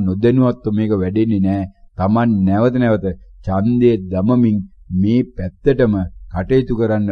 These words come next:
උනන්දු කරන එක තමයි පින්නතුනි මෙන්න මේ යෝනිසෝ මනසිකාරයේ ක්‍රියාවලිය සිද්ධ වෙන්නේ. ඒකට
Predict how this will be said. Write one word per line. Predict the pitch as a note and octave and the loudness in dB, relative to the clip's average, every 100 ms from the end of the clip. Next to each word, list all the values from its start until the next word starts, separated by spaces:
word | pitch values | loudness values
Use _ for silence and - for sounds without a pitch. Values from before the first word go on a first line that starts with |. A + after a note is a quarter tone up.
| F#2 G2 | -6 -4
උනන්දු | G#2 B2+ C3+ A#2+ | 0 0 0 0
කරන | A#2 G#2+ | -2 -2
එක | F#2+ | -2
තමයි | F#2 G2 A2 | -4 -2 -2
පින්නතුනි | G2+ G#2+ G2+ G2+ F#2+ - - | -2 -2 -2 -4 -8 -12 -8
මෙන්න | G2 G#2+ | -2 0
මේ | A2+ A2 G2 | 0 0 -2
යෝනිසෝ | F2 G#2 B2+ C3+ C3 A#2+ | 0 2 4 4 0 -2
මනසිකාරයේ | A2 G#2+ G2 - G2+ G2 G2 F#2+ | -2 -2 -4 -4 -4 -2 -4 -4
ක්‍රියාවලිය | F#2+ G2+ G#2 G#2 G2+ G2 | -6 -4 -2 0 -2 -4
සිද්ධ | F#2 F2+ F2 | -6 -8 -10
වෙන්නේ. | F2 - - - - - G2 | -12 -14 -20 -20 -20 -10 -6
ඒකට | F#2+ | -6